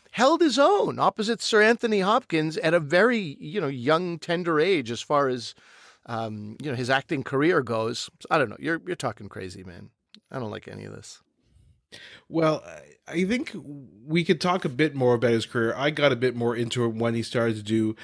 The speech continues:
Speaker 2: uh, when he started to do movies with David Fincher. So he did Seven, uh, Fight Club, et cetera, et cetera. And then he, you know, he, he started working more with the alternative kind of directors, Guy Ritchie, Steven Soderbergh, and that's
Speaker 1: Mm-hmm.
Speaker 2: when I kinda started to get into him,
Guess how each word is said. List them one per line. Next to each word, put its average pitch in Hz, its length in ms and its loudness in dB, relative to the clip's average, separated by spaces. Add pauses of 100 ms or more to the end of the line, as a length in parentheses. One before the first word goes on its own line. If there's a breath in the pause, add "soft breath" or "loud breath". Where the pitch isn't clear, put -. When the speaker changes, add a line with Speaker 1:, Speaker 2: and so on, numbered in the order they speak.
(220 loud breath)
Speaker 2:
uh, 101 380 -4
when 123 140 -4
he 117 60 -2
started 117 220 0
to 113 80 2
do 113 60 0
movies 113 280 0
with 101 160 -4
David 101 300 -6
Fincher. 143 720 4
So 107 140 -8
he 92 60 -6
did 90 140 -14
Seven, 123 960 0
uh, 92 360 -12
Fight 107 240 -6
Club, 98 280 -4
et 92 120 -10
cetera, 95 340 -10
et - 80 -16
cetera. 120 480 -4 (320 loud breath)
And 107 240 -4
then 101 220 -2
he, 123 260 -8
you 427 80 0
know, 370 80 2
he, 185 400 -4
he 170 80 -4
started 180 280 0
working 135 360 -4
more 123 240 4
with 110 360 -4
the 107 200 -4
alternative 113 680 -4
kind 110 180 -6
of 104 80 -6
directors, 104 520 -4
Guy 104 140 -4
Ritchie, 104 480 -6
Steven 101 300 -10
Soderbergh, 95 640 -10 (340 loud breath)
and 131 120 2
that's 202 120 4
Speaker 1:
Mm-hmm. 143 100 -2
Speaker 2:
when 143 80 4
I 127 60 2
kinda 120 200 0
started 113 260 -2
to 104 40 -4
get 107 140 -2
into 113 320 -4
him, 104 220 -6